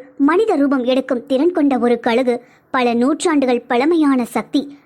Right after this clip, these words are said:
அதன் பெயர் கருடேஷன். அக்கழுகானது தரையிறங்கியவுடன் முழு காடும் நடுங்கியது. மரங்கள் வளைந்து நீர்கள் குழம்பியது. அவன் கூச்சத்தை தங்கள் கூச்சலாக சேர்ந்து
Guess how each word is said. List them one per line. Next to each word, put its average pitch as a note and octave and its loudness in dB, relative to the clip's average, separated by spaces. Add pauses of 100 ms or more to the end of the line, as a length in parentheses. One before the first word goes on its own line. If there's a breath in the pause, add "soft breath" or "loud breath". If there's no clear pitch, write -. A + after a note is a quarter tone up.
(140 loud breath)
அதன் A#3+ -2
பெயர் B3 0 (160)
கருடேஷன். C4 0 (1120 soft breath)
அக்கழுகானது D#4 0 (320)
தரையிறங்கியவுடன் D4+ 2 (180 loud breath)
முழு E4+ 2 (100)
காடும் C4 -2 (100)
நடுங்கியது. B3 0 (320 loud breath)
மரங்கள் C4 2
வளைந்து C4 2 (240 loud breath)
நீர்கள் F4 2
குழம்பியது. B3+ 2 (300 loud breath)
அவன் B3+ -2
கூச்சத்தை C#4+ -2 (260 loud breath)
தங்கள் G#4 0
கூச்சலாக C#4+ -2
சேர்ந்து C#4+ 0